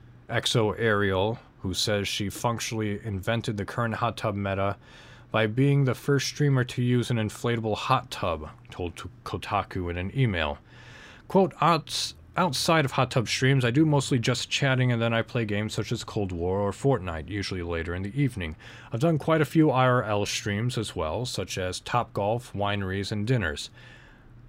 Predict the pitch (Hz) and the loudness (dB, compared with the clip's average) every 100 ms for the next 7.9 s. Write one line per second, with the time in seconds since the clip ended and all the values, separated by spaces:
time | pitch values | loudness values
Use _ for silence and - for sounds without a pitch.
0 | - - - - 113 117 107 - 101 98 | -6 -6 -12 -6 0 2 2 0 -2 -2
1 | - 95 95 92 - - 98 90 85 120 | -4 -2 -2 -2 -4 0 2 2 0 0
2 | 123 - 127 123 - - 92 90 104 87 | 0 2 2 2 0 -4 -4 -4 -4 -2
3 | 95 85 - 95 90 76 - 87 82 78 | -2 -2 -4 -4 -6 -8 -2 0 2 0
4 | 73 69 67 - - - - - - - | -4 -6 -10 -14 -20 -20 -20 -20 -20 -20
5 | - - - 101 87 87 67 67 67 - | -20 -18 -8 -6 -2 -2 -4 -10 -12 -16
6 | - - - - - - - - - - | -20 -20 -20 -20 -20 -20 -20 -20 -20 -12
7 | - 95 92 95 87 73 76 71 69 | -4 -2 -2 -4 -4 -2 -2 -4 -8